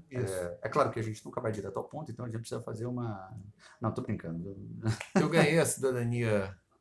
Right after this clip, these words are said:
Speaker 1: Eu sou um cidadão honorário de Viena, porque,
Speaker 2: Sim.
Speaker 1: na verdade, eu nasci
Speaker 2: Porque você usa peruca e você <laughs>
Speaker 1: Na verdade, eu nasci, eu nasci em Innsbruck,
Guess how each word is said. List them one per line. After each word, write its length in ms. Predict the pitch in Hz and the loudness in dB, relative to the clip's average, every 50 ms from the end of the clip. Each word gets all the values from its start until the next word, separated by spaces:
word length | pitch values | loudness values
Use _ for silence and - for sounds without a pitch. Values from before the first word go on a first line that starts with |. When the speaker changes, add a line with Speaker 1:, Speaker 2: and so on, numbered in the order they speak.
| _ _ _ _ _ _ _ _ _ _ _ _ _ _ _ _ _ _ | _ _ _ _ _ _ _ _ _ _ _ _ _ _ _ _ _ _
Speaker 1:
Eu 120 | - 117 | -4 -2
sou 180 | 110 - - 123 | -2 0 -2 -2
um 60 | 120 | -2
cidadão 1080 | 117 - 127 127 123 113 110 113 117 117 120 123 123 120 117 113 110 107 107 107 107 - _ _ - - - - _ _ _ _ _ _ _ _ _ _ _ _ _ _ - - - - - _ _ _ _ _ _ | -2 -2 2 2 2 2 2 2 2 2 2 2 2 2 2 0 0 -2 -4 -6 -8 -12 _ _ -10 -10 -10 -16 _ _ _ _ _ _ _ _ _ _ _ _ _ _ -20 -20 -20 -20 -20 _ _ _ _ _ _
honorário 680 | 123 123 120 117 117 117 120 123 135 131 127 117 104 - _ _ - - _ _ _ _ _ _ _ _ | -4 0 2 2 4 6 6 6 6 4 2 -2 -4 -6 _ _ -20 -20 _ _ _ _ _ _ _ _
de 140 | - 120 120 | -4 -2 -2
Viena, 540 | 123 127 131 123 127 135 139 123 107 104 - _ _ _ _ _ - - - - - - - - - _ _ _ _ _ _ _ | 0 0 0 2 2 2 0 0 -2 -4 -6 _ _ _ _ _ -20 -20 -20 -20 -20 -20 -20 -20 -20 _ _ _ _ _ _ _
porque, 360 | - 117 - - - 120 120 117 | -6 -6 -6 -4 -4 -2 0 2
Speaker 2:
Sim. 140 | 117 113 | 4 4
Speaker 1:
na 100 | 104 98 | 4 2
verdade, 440 | 117 123 120 117 110 131 131 131 123 | 2 2 2 2 2 2 0 2 0
eu 60 | 139 | 0
nasci 580 | 139 135 131 127 - - - 143 156 156 143 120 - _ _ _ _ _ _ _ _ _ | -2 -2 -2 -2 -2 -2 -2 0 0 0 -2 -4 -8 _ _ _ _ _ _ _ _ _
Speaker 2:
Porque 180 | - 117 120 131 | -6 -4 -2 0
você 180 | 131 127 - 143 | -2 0 0 0
usa 140 | 123 127 143 | 0 0 -2
peruca 680 | - - 156 147 127 127 139 165 165 - - 165 165 | -2 -2 0 2 2 4 2 2 0 0 0 0 2
e 120 | 160 147 131 | 0 -2 -2
você 380 | 120 123 123 120 131 135 139 143 - - - - - | -4 -4 -4 2 6 6 6 6 6 4 4 4 2
<laughs> 280 | - - - - - 147 | 2 -2 -4 -6 -4 -4
Speaker 1:
Na 80 | 135 | -2
verdade, 320 | 139 139 135 139 147 165 175 | -2 0 2 4 4 4 2
eu 80 | 180 | 2
nasci, 1000 | 175 160 131 120 - - 160 165 165 156 160 165 160 151 143 135 127 123 123 - _ _ _ _ _ _ _ _ _ _ _ _ _ _ _ _ _ _ | 2 0 0 0 0 2 4 4 4 4 0 0 0 0 0 0 -2 -2 -4 -8 _ _ _ _ _ _ _ _ _ _ _ _ _ _ _ _ _ _
eu 120 | - 147 135 | 0 0 2
nasci 280 | 131 127 120 - - 175 | 2 0 -2 2 2 2
em 180 | 190 190 196 180 | 4 4 4 4
Innsbruck, 420 | 139 110 101 110 110 104 - | 4 4 2 0 0 0 0